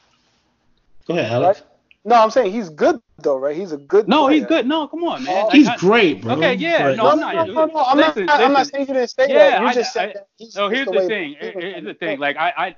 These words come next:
Speaker 3: all, I, I was not knocking him. Uh, li-, uh, I like to watch Luka play. I, I wanted him on the Knicks. I wanted the Knicks to draft him. I enjoyed him. I knew he had that flair to his game. But to sit there and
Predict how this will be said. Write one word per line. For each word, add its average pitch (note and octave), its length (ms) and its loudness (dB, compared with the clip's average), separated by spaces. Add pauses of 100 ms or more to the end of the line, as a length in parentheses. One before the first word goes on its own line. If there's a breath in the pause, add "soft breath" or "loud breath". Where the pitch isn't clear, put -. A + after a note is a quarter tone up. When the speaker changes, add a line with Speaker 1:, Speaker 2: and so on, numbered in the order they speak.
Speaker 3:
all, F#3+ 220 -10 (220)
I, F#3 160 -4
I G#3 120 -8
was F#3+ 200 -14
not C#3+ 360 -12
knocking C#3+ 460 -14
him. C#3 280 -16 (360)
Uh, D3+ 60 -10 (100)
li-, F3+ 220 -12 (140)
uh, D3 60 -20 (140)
I G#3 180 0
like F3 360 -8
to F3 80 -16
watch D3 360 -10
Luka B2+ 300 -18
play. G#2+ 300 -10
I, B2+ 320 -2
I D#3 80 -2
wanted D#3 340 -10
him D3+ 240 -14
on D3 220 -12
the D#3 80 -14
Knicks. F3+ 180 -10
I D#3+ 40 -6
wanted E3 180 -12
the D3+ 80 -14
Knicks C#3 300 -12
to F3 100 -20
draft F3 420 -8
him. G#2+ 160 -20 (300)
I C#3+ 140 -4
enjoyed E3+ 440 -8
him. C3+ 140 -12
I B2+ 60 -10
knew F3+ 260 -12
he F#3+ 140 -14
had D#3 200 -8
that C#3 260 -12
flair C#3+ 340 -12 (260)
to C#3 140 -2
his C3 180 -2
game. C#3+ 440 -4 (280)
But D#3 360 0
to A2+ 120 -4
sit E3+ 240 -8
there E3 160 -6
and B2+ 100 -10